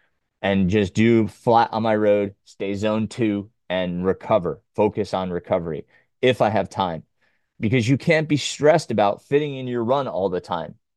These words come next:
especially for a recovery effort. I talked about this with my athletes last week, um, on one of our Zoom calls. You have to prioritize what's the most important, right? Is it creating, um, another run and finding time for it? If that's stressing you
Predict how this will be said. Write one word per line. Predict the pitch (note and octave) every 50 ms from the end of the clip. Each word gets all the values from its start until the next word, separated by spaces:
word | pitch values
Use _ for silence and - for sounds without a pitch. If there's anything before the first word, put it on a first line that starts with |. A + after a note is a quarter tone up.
| _
especially | - - - - D#3 F3 - F#3+ E3+
for | D3 - F3 D#3
a | C#3+
recovery | C3 B2 A#2+ - - F3+ D3 B2 G2+ F2
effort. | D#2+ D#2 - - D2+ D#2
I | D#2 E2
talked | - A#2+ A#2+ - -
about | A2+ A#2 A2 A2 -
this | A#2 A2 - -
with | G#2+ G2+
my | G#2 G2
athletes | G2+ G2+ G#2 - G2+ G#2 F#2+ -
last | F#2 F#2 F#2+ - -
week, | F#2+ - - _ _ _ _ _ _ _ _ _ _ _ _ _ _
um, | - E2+ F2 E2+ E2+ E2+ D2
on | - F#2 F2+
one | F2 G2 G2
of | F#2+ F2
our | G2 G2 F#2
Zoom | D#2+ F2+ F2 E2 D#2
calls. | - - - - - - - - _ _ _ _ _ _ _ _ _ _ _
You | B2 A#2+ C#3+ D#3
have | D#3 D#3+ D3+ -
to | - C3+
prioritize | - - B2 B2+ B2+ C3+ C#3+ C#3+ B2+ A2 - A2+ G2 G2 G2 G2+ G2 - -
what's | - F2 G#2 C3 D3+ D3+ -
the | - D#3+
most | D3 C3 A#2 -
important, | B2+ G#2+ - A#2+ A2 - - - _ _ _ -
right? | - G2+ A#2+ C3 - - _ _ _ _ _ _ _ _ _
Is | - B2+ C3 A#2+
it | C3+ A2
creating, | - - C#3+ C3+ C#3 D3 C#3+ C#3+ C#3+ C3+ C3 - _ -
um, | F#2 G2+ G2+ G2 F#2+ F#2 - _ -
another | F#2+ G2 G#2 A2 A#2+ B2+ C3 B2 A2+
run | G2+ A2+ A#2+ C3+ D3+ E3+ E3 D3+ - _ _ _ _
and | - G#2 G#2 G2+
finding | - B2+ A#2 B2 B2+ A#2+ A2
time | A2 - - B2+ B2+ C3 C3
for | - D#3 D#3+ E3 F3+
it? | F#3+ - - _ _
If | - G#2 -
that's | - D3+ D#3+ - -
stressing | - - C#3+ D#3+ F3 F#3+ - E3 D3
you | C3 A#2+ G#2+